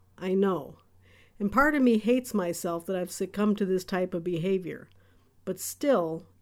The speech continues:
it is a nagging thought at the back of your mind. It happened before, it can happen again. Now, I can even tell myself that the likelihood that I would be in the mall where gunfire is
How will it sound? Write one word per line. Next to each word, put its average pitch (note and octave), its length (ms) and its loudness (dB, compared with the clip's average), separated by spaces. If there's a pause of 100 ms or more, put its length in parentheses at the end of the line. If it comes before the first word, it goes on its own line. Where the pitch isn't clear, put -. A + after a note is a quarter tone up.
it G3+ 120 0
is F#3+ 120 0
a F#3+ 60 2
nagging G3+ 480 0
thought F3+ 400 -2
at E3+ 160 -12
the - 60 -6
back F3+ 280 -6
of F#3 120 -4
your F#3+ 140 -4
mind. D3+ 500 -6 (560)
It F#3+ 160 -4
happened G#3+ 440 2
before, A3 600 0 (160)
it F3+ 180 -6
can F#3+ 120 0
happen F#3+ 420 -2
again. F3 560 -4 (800)
Now, A#3 220 2
I A#3+ 100 4
can B3+ 180 4
even D4 280 2
tell A#3 240 4
myself E3+ 580 -2
that F#3 180 -4
the G3 100 -4
likelihood G3+ 640 0
that F#3+ 100 -2
I F#3 140 0
would F3+ 200 -2
be A#3 200 4
in A3 80 4
the G#3 80 4
mall E3+ 440 -4 (360)
where G3+ 160 4
gunfire G#3 760 4
is F#3 180 -4